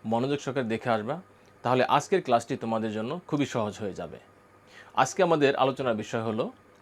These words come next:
কিভাবে বাইনারি থেকে হেক্সাডেসিমেলে রূপান্তর করা যায়, আবার হেক্সাডেসিমেল থেকে কিভাবে বাইনারিতে রূপান্তর করা যায়, আবার অক্টাল থেকে কিভাবে বাইনারি,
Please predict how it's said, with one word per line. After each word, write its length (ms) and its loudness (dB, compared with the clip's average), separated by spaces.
কিভাবে 520 4
বাইনারি 400 4
থেকে 240 0
হেক্সাডেসিমেলে 680 2
রূপান্তর 360 0
করা 220 6
যায়, 220 -2
আবার 160 2
হেক্সাডেসিমেল 600 4
থেকে 160 0
কিভাবে 360 2
বাইনারিতে 540 0
রূপান্তর 360 -6
করা 240 -6
যায়, 240 -6
আবার 280 4
অক্টাল 380 4
থেকে 160 4
কিভাবে 340 4
বাইনারি, 480 0